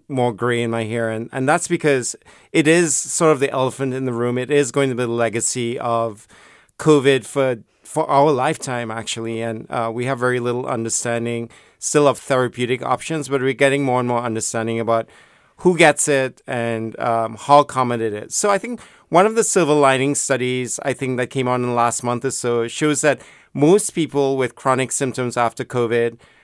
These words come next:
um, get better within a year, and that study came from Israel. So, but the, even if you think of that way, that still leaves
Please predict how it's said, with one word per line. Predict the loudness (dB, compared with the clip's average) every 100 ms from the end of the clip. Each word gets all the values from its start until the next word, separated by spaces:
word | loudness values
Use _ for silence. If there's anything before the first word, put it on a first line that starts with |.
| _
um, | 4 6 6 2 -4 _ _ _ -14 2
get | 4 4
better | 2 4 4 2
within | 0 0 -2
a | -2
year, | 0 0 0
and | 0 -2
that | -2
study | -2 -2 -4
came | -4 -4 -4
from | -4
Israel. | -4 -2 -2 0 -2 -8 _ _
So, | -10 0 2 2 2
but | 2 4
the, | 2 0
even | -2 -2 0
if | 0 -2
you | 0 0
think | 0 -2 0
of | 2
that | 4 4 2
way, | -2 -2 -4
that | 2 2 2
still | 0 0
leaves | 0 0 -2